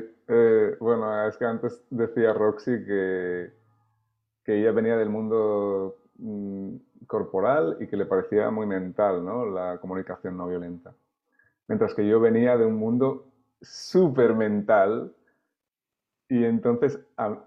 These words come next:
para mí fue una puerta de entrada al mundo corporal, que creo que era necesaria además, como una especie de <laughs> transición, ¿no? Como de, porque no me hubieras llevado directamente al cuerpo.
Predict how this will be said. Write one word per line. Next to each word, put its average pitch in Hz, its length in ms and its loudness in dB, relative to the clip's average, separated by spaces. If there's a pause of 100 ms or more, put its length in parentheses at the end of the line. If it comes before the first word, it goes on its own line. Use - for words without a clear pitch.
para 104 200 0
mí 107 140 -2
fue 143 340 4
una 117 340 -2
puerta 117 400 0
de 95 500 -2
entrada 95 800 -4
al 90 160 -4
mundo 92 300 -4
corporal, 82 560 -4 (640)
que 95 160 0
creo 113 260 4
que 113 220 2
era 110 160 0
necesaria 95 580 0
además, 82 540 -8 (140)
como 87 160 -10
una 87 80 -6
especie 90 280 -4
de 95 140 0
<laughs> - 20 -10
transición, 92 960 -6
¿no? 98 160 -6
Como 101 520 -8
de, 104 220 -6 (600)
porque 101 540 0 (180)
no 110 160 -2
me 113 100 4
hubieras 110 340 4
llevado 92 300 2
directamente 90 640 -4
al 85 120 -2
cuerpo. 87 500 -8